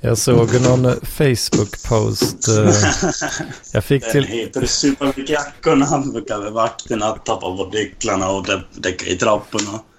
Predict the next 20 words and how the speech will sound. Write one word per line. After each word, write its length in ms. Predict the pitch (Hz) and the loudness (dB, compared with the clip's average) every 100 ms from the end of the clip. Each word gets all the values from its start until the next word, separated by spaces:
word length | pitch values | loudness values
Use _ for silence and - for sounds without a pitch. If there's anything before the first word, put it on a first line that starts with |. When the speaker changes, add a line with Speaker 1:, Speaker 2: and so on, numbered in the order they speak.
| _ _ _ | _ _ _
Speaker 2:
Sahlgren 640 | - 156 131 127 127 123 123 | -4 0 2 2 2 0 -2
ska 160 | 127 | -4
ha 160 | 123 127 | -2 -2
akut 520 | - 147 139 151 - | -2 0 0 -2 -4
och 160 | 135 135 | -4 -2
tjugo 420 | - 98 107 123 | -6 -8 -2 -2
stygn. 680 | - - - 113 110 107 110 - _ _ _ - | -2 0 0 0 -4 -6 -10 -16 _ _ _ -4
Pissa 480 | - 143 - 156 151 | 0 2 2 0 0
blod 280 | 156 147 147 | -2 -2 -2
och 100 | 139 | -2
sova 320 | - - 139 - - - | -2 0 -2 -6 -14 -14
i 280 | 104 101 120 | -12 -4 -4
ett 220 | - 110 | -4 -4
dygn. 440 | 110 107 - 113 - - - - - - - - - - - | -4 -4 -12 -14 -16 -20 -20 -20 -20 -20 -20 -20 -20 -20 -4
Speaker 1:
Jag 160 | 120 | -4
fick 280 | - 123 - | 0 -2 -2
till 260 | - 120 110 | 0 2 4
och 80 | |
med, 580 | 113 107 101 98 98 98 98 - - - - | 4 4 4 4 2 0 -2 -4 -6 -12 -14
eh, 80 | - | -6